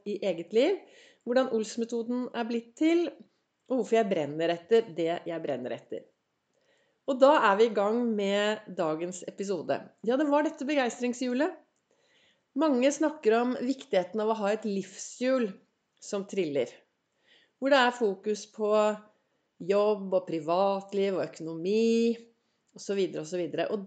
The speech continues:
det er viktig at triller. Det er klart det. Det er godt, det er viktig å ha en balanse mellom jobb og privatliv, og ha god ø-, god økonomi, så du kan, eh, gjøre det du ønsker i din hverdag.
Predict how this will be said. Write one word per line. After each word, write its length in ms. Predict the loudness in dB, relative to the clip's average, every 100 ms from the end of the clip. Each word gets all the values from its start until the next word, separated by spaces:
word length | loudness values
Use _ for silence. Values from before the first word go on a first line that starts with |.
| 2
det 160 | 4 4
er 280 | 0 -2 -2
viktig 360 | -6 -6 -6 -6
at 120 | -8
triller. 340 | -6 0 0 0
Det 80 | -2
er 80 | 0
klart 320 | 0 0 0
det. 80 | 0
Det 80 | -2
er 80 | -4
godt, 120 | -12 _
det 100 | -2
er 80 | -2
viktig 360 | -8 -10 -6
å 60 | -4
ha 120 | -2 -2
en 80 |
balanse 680 | -2 -2 -4 -10 -14 -6 -4
mellom 400 | -4 -4 -4 -2 0
jobb 400 | 0 0 -4 -6
og 80 | -4
privatliv, 800 | -4 0 0 -2 -2 -2 0 0
og 1500 | -2 -4 -16 _ _ _ _ _ _ _ _ _ _ _ 0
ha 80 | 2
god 220 | 0 2 2
ø-, 320 | 0 -12 -12 -4
god 180 | 2 4 2
økonomi, 380 | 2 2 4 2
så 140 | 0 -2
du 120 | -2 -4
kan, 280 | -2 0 0
eh, 200 | 2 2
gjøre 380 | 6 6 6 4
det 160 | 2 2 -2
du 200 | -4 -2
ønsker 500 | -4 -6 0 2 2 0
i 80 | -4
din 220 | -2 -2
hverdag. 420 | -2 2 0 0